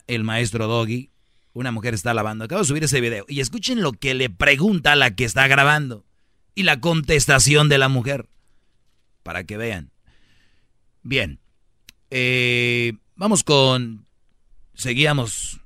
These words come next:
aquí con esto, ¿verdad? Tenemos,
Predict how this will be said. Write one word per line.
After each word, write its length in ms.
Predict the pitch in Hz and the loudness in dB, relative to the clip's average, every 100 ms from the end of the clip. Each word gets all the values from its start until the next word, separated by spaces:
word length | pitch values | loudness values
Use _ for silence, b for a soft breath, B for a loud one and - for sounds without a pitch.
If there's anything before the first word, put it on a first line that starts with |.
| _ | _
aquí 240 | 107 131 113 | -8 -6 -4
con 180 | 120 | -4
esto, 260 | 80 - 82 | -6 -10 -14
¿verdad? 320 | 80 120 165 180 - _ _ _ _ _ - | -8 -2 -2 -4 -12 _ _ _ _ _ -10
Tenemos, 920 | 123 131 143 143 139 127 - - - | -6 -2 -2 0 0 -2 -4 -6 -12